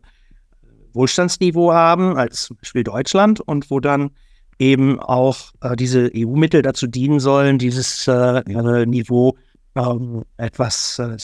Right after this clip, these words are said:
nicht auszugleichen, aber zumindest, äh, den, den Abstand, äh, zu verringern. Es gibt aber auch andere Mittel dann hier in dem Rahmen.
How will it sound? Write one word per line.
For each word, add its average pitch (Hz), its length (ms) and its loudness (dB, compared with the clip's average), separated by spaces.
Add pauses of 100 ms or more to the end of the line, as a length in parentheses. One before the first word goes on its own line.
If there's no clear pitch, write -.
nicht - 280 -8
auszugleichen, 160 680 2
aber 127 160 0
zumindest, 127 640 0
äh, 120 100 4
den, 117 220 0
den 117 180 0
Abstand, 113 440 -4 (520)
äh, 120 260 -14
zu - 200 -4
verringern. 104 500 -4 (440)
Es - 180 -12
gibt 147 180 -4
aber 131 200 0
auch 127 120 -8
andere 170 400 2
Mittel 208 420 0
dann 190 420 0
hier 180 280 0 (300)
in 151 160 0
dem 160 180 2
Rahmen. 156 640 2